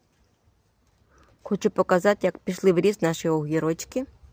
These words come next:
Недаремно ми попілом їх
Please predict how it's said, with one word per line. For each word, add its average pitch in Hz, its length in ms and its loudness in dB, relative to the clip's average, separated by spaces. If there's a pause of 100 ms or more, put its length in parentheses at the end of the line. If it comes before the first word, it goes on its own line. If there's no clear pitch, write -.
(3500)
Недаремно 196 680 6
ми 214 140 4
попілом 214 520 2
їх 214 280 -8